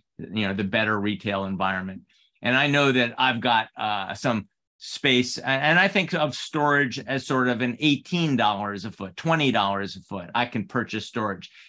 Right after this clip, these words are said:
If I can bring you an opportunity where I have, uh, several thousand feet, and I think that there's a need for storage in this area,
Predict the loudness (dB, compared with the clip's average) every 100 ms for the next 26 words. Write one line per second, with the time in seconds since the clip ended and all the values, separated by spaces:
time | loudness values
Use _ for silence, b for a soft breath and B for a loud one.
0 | -8 0 2 2 2 2 2 2 2 2
1 | 2 2 0 -2 -2 -6 -4 -2 0 0
2 | -2 -2 -2 0 2 2 2 0 -2 -10
3 | _ _ _ -2 0 0 2 2 2 0
4 | 2 2 4 2 0 -2 0 2 2 0
5 | -10 _ _ _ _ -4 -2 -2 -2 -2
6 | 0 0 0 -2 -2 -2 -2 -2 -4 0
7 | 4 4 4 -2 -6 0 0 0 -2 -4
8 | -2 -2 0 -2